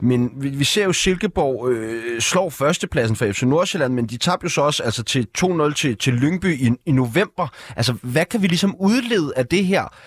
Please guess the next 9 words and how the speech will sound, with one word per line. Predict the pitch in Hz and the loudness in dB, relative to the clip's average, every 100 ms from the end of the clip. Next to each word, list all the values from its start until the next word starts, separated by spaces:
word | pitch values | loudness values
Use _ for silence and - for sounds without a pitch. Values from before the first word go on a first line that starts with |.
| - - | -10 0
Øh, | 139 135 135 123 165 143 - | 2 2 0 -2 -6 -10 -6
øh, | 127 - | -6 -2
øh, | 151 160 135 | -2 -4 -6
det, | 147 160 | -4 0
jeg | 196 | 0
fisker | 180 175 165 | 2 -2 0
lidt | 139 - | -4 0
efter, | 113 - 143 | -2 0 -2
altså, | - 120 | 0 -2